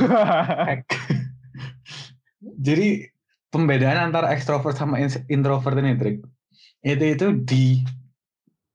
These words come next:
Speaker 2: diusulkan atau dirujukkan oleh seseorang yang bernama Carl Gustav Jung.
Speaker 1: Oke.
Speaker 2: Dia nulis papernya atau dia ngusulin ide ini tuh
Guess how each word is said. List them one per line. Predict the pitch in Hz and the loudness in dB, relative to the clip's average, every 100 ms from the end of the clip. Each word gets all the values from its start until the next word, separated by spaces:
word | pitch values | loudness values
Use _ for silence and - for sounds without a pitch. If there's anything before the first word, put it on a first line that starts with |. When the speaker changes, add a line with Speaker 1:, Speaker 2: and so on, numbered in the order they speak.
| _ _ | _ _
Speaker 2:
diusulkan | 156 131 156 147 131 120 127 | -2 0 2 2 0 2 2
atau | 127 131 | 2 2
dirujukkan | 123 120 127 123 131 - - 131 147 - - | 2 2 2 2 0 -4 -2 -2 -2 -6 -10
oleh | - 131 | -2 -2
seseorang | 131 139 127 131 143 | -2 -2 -2 0 2
yang | 151 143 | 2 2
bernama | 127 110 110 110 131 151 - - _ _ | 0 0 -2 0 -2 -2 -8 -18 _ _
Carl | - 143 147 160 - | -4 0 2 0 -2
Gustav | - 123 123 - 131 127 - | -2 -2 -2 -2 -2 -2 -6
Jung. | 113 104 92 - - - _ _ _ _ _ _ _ _ _ _ _ - - - - - | -4 -2 -2 -6 -14 -18 _ _ _ _ _ _ _ _ _ _ _ -20 -20 -20 -20 -18
Speaker 1:
Oke. | 143 - 147 339 _ _ _ - | -16 -8 -6 -8 _ _ _ -8
Speaker 2:
Dia | - 131 165 | 0 2 4
nulis | 190 185 175 180 180 - - | 2 2 2 0 -6 -14 -8
papernya | - 147 131 147 139 139 135 135 | -2 0 0 0 2 2 2 2
atau | 131 135 | 0 0
dia | 135 | 2
ngusulin | 160 160 135 143 135 | 0 0 -2 0 2
ide | 131 123 113 | 4 2 2
ini | 107 110 | 0 0
tuh | 117 | -2